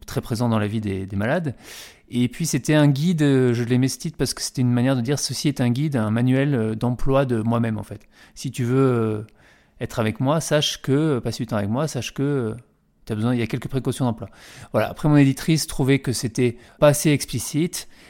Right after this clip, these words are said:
et il y avait cette phrase « Et vivre encore » dans le livre, et elle trouvait que le, le livre était un,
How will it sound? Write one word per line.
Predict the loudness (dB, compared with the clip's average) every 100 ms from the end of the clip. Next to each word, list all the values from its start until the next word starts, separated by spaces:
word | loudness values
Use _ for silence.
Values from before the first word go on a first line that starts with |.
| -6
et | 0
il |
y | 2
avait | 2
cette | 2 0
phrase « | -2 2 4
Et |
vivre | 4 4 2
encore » | 4 2
dans | 2 2
le | 0
livre, | 2 2 2
et | 0
elle |
trouvait | -2 -4 -2
que | -2 0
le, | 0 0 -2
le | -2 -2
livre | 0 -2
était | -2 -2
un, | -2 -2